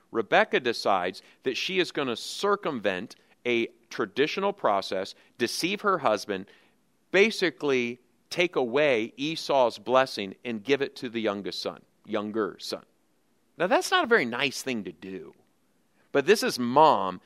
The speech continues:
she is, she is really doing something here by pitting the siblings against each other. This is gonna create a scar, a ripple in the family life. And some families have this. Some, it might be your family,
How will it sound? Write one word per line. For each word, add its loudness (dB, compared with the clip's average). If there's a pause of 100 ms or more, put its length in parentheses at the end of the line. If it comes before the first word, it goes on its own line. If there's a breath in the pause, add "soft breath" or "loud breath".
(220 soft breath)
she -2
is, -2
she -4
is -4
really 0
doing -2
something -6
here -4 (220 soft breath)
by -2
pitting -2
the -4
siblings -2
against -8
each -10
other. -8 (280 loud breath)
This 6
is -6
gonna 0
create -4
a -2
scar, 2
a -2
ripple -2
in -8
the -2
family -4
life. 2
And -6
some 0
families 0
have 2
this. -14
Some, -2
it -2
might 0
be -4
your 0
family, -4